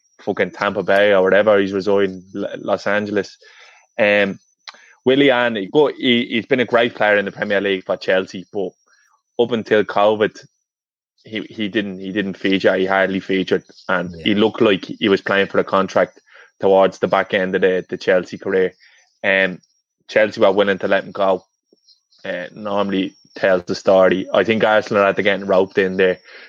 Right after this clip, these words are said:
Speaker 1: Three plus one is fucking, it's
Speaker 2: That's
Speaker 1: madness.
Speaker 2: the madness, isn't it? That's
Speaker 1: Yeah,
Speaker 2: the mad
Speaker 1: yeah.
Speaker 2: numbers that are coming out on that
Speaker 1: It
Speaker 2: deal.
Speaker 1: is. A one plus one deal for Willian probably would have been, uh, go-, a good idea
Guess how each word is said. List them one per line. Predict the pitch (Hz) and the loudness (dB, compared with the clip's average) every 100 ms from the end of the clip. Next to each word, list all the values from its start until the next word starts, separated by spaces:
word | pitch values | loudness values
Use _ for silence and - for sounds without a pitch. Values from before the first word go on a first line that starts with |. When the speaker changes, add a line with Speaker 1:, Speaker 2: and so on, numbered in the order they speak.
| - | -10
Speaker 1:
Three | - 135 | 0 0
plus | 123 117 104 | 2 0 0
one | 107 104 95 - _ | 0 0 0 -6 _
is | - 90 | -8 -6
fucking, | - 98 98 85 85 - | -2 -2 -2 -4 -14 -10
it's | 92 | -6
Speaker 2:
That's | 104 | -2
Speaker 1:
madness. | 95 92 92 | 0 0 0
Speaker 2:
the | 98 | -2
madness, | 98 87 95 - | -4 -4 -6 -6
isn't | 101 110 110 | -6 -4 -4
it? | 95 | -2
That's | 104 107 | 0 2
Speaker 1:
Yeah, | 92 | 2
Speaker 2:
the | |
mad | 92 98 | 2 2
Speaker 1:
yeah. | 101 | 2
Speaker 2:
numbers | 95 92 87 | 2 0 -4
that | 80 | -10
are | 76 | -12
coming | - 90 85 | -8 -8 -6
out | 87 | -8
on | 80 | -8
that | 80 90 | -10 -2
Speaker 1:
It | - | 0
Speaker 2:
deal. | 101 | 2
Speaker 1:
is. | 92 - - - - | 0 -4 -20 -16 -4
A | 110 | 2
one | 127 147 | 2 2
plus | 127 123 113 113 | 2 0 0 0
one | 113 104 | 0 0
deal | 104 104 92 | 2 2 2
for | - 101 95 | 0 0 2
Willian | 104 101 98 95 | 2 2 0 0
probably | 90 98 101 | -2 -4 -2
would | 98 | -4
have | 95 | -4
been, | 101 98 95 90 _ _ _ _ _ _ _ 107 | -4 -4 -6 -12 _ _ _ _ _ _ _ 0
uh, | 101 95 92 92 - _ _ _ _ _ - - | 2 4 2 0 -6 _ _ _ _ _ -12 0
go-, | 123 113 - | 4 4 2
a | 107 | -4
good | 92 113 | 0 0
idea | 110 101 113 104 98 | 2 2 2 2 0